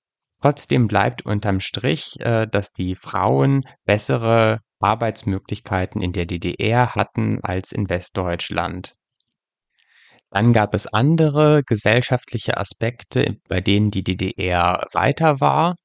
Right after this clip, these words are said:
als Westdeutschland. Beispielsweise war in Westdeutschland Homosexualität noch bis neunzehnhundertneunundsechzig verboten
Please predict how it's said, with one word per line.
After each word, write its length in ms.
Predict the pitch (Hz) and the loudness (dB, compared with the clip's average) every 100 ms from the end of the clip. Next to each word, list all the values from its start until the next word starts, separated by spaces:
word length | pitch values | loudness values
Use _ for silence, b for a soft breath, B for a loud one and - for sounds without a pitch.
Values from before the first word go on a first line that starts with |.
| _ | _
als 280 | - 107 - | -2 -2 2
Westdeutschland. 960 | 127 - - 127 135 - 123 123 127 - | 0 0 -2 -2 -2 -4 -2 0 -2 0
Beispielsweise 1000 | 101 - 113 107 104 95 104 110 104 98 | 0 0 -4 -6 -2 2 2 2 0 0
war 340 | 92 95 - | 0 0 -2
in 220 | 90 90 | -4 0
Westdeutschland 960 | 107 123 - 135 135 - 123 117 117 - | 0 0 -4 -6 -4 -4 -2 0 0 0
Homosexualität 1200 | 113 107 - 101 - - 92 92 95 - 127 127 | 0 0 0 -2 -4 -4 -2 -2 -4 -2 -2 -2
noch 220 | 107 98 - | -2 -2 -2
bis 260 | 92 92 - | 0 0 0
neunzehnhundertneunundsechzig 1500 | 98 104 110 101 98 95 - 98 117 98 - 101 - 110 - | 0 0 0 0 2 0 0 2 2 2 -2 -6 -8 -10 -4
verboten 800 | 98 90 92 104 135 165 175 | -4 0 2 2 0 -2 -4